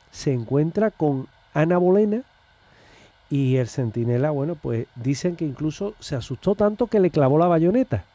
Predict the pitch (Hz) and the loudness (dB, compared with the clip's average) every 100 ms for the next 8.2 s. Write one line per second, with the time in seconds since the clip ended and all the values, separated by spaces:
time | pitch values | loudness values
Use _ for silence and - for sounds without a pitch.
0 | _ _ _ _ _ _ _ _ - 113 | _ _ _ _ _ _ _ _ -16 -8
1 | 120 165 160 135 120 131 151 160 156 185 | -4 -4 -4 -6 -2 0 2 0 -2 -8
2 | - 233 247 233 156 147 143 135 - _ | -4 -4 -4 -6 -4 0 2 0 -4 _
3 | - 117 101 120 208 170 120 117 113 135 | -8 -4 -2 0 0 2 2 0 0 0
4 | 190 247 240 - _ - - 170 190 180 | 0 -2 -6 -10 _ -20 -4 0 2 2
5 | 131 135 151 151 151 147 156 165 135 131 | 2 2 0 -2 -2 -2 -2 -2 -4 -4
6 | - 113 101 - 107 - _ _ - 104 | -4 -4 -4 -8 -12 -16 _ _ -18 -14
7 | - - - - - - - 110 95 101 | -14 -18 -18 -18 -18 -12 -6 -6 -4 0
8 | 135 | 0